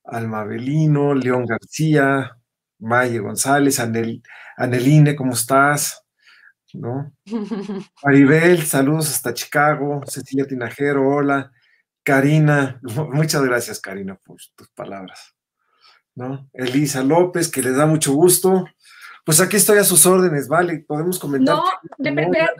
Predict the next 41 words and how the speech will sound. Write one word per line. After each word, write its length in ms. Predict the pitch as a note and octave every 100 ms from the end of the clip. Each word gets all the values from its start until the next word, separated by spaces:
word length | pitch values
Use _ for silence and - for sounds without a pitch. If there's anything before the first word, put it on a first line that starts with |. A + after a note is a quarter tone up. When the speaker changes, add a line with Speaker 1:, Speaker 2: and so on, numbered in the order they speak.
| -
Speaker 2:
o 80 | D4+
sea, 100 | D4
me 140 | D4+ C#4
piden 260 | F4+ G#4 G4+
que 120 | C#4+
no 80 | D4
haga 380 | D4+ D4 D4 C4
spoilers, 520 | G#3 A#3+ A#3+ B3+ D4 A#3+
no, 220 | A3 -
este 240 | A#3 B3+ -
sí 200 | - D4
va 180 | C4+ C#4
con 220 | A3+ G#3
todo 160 | A3 A3
y 120 | E3+
spoilers, 520 | E3+ G3+ G#3 A3 B3 -
sorry, 580 | - G#3 G#3+ A3 B3+ E4+ _ _ _
espero 380 | F#3 G3+ A3+ A#3
que 60 | G#3+
hayan 200 | G#3+ A3
terminado 400 | G3 F#3+ F#3+ F3+
el 80 | F3+
libro, 340 | A3 A#3 B3
esa 220 | G#3 A3+
era 160 | G#3+ G3
la, 500 | F#3 E3 D#3 D3+ D#3 _ _ _ _ _
la 120 | F#3+
consigna 400 | G3 G3 A3+ A3+
para 300 | A3 F#3 F#3
hoy, 200 | G3+ B3 - -
y 120 | G3+
sí, 200 | - -
Speaker 1:
Ah, 80 | B2+
Speaker 2:
va 140 | C3 C#3
Speaker 1:
bueno. 160 | G3
Speaker 2:
con 160 | G#3 G#3
todos 220 | A3+ A#3+ A#3+
los 180 | F3+
spoilers 560 | F3+ - A3+ A3 A#3+ B3+
del 160 | G#3+ G#3
mundo, 340 | A3+ A#3+ A#3+